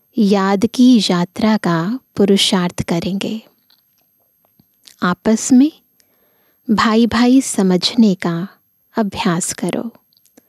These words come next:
तो नाम रूप का भान निकल जाए। फालतू बातें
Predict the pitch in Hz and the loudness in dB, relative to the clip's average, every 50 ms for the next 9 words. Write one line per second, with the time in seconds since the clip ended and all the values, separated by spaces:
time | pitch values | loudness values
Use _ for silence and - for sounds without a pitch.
0 | _ _ _ _ _ _ _ _ _ - - 185 180 180 180 180 185 196 220 226 | _ _ _ _ _ _ _ _ _ -4 -2 0 0 2 2 0 0 2 2 4
1 | 240 233 233 220 220 - - - - 233 226 190 185 - - 196 202 185 175 165 | 4 4 4 2 2 0 -2 -2 0 0 0 0 0 0 0 0 0 0 0 -2
2 | 165 202 254 - _ _ _ _ _ _ _ - - 202 208 208 - - 214 190 | -4 -6 -8 -10 _ _ _ _ _ _ _ 0 2 4 4 4 2 2 2 2
3 | 175 170 - - - 208 202 214 220 226 - _ _ _ _ _ _ _ _ _ | 2 2 0 -2 -4 -4 -4 -6 -8 -10 -12 _ _ _ _ _ _ _ _ _
4 | _ _ _ _ _ _ _ _ _ _ _ _ _ _ _ _ - - - 180 | _ _ _ _ _ _ _ _ _ _ _ _ _ _ _ _ -14 -6 -4 -2
5 | 170 170 185 - - 196 185 185 180 175 180 - - - 190 190 190 190 | -2 -2 -2 0 0 0 0 0 -2 -4 -4 -4 -2 -2 0 0 0 -2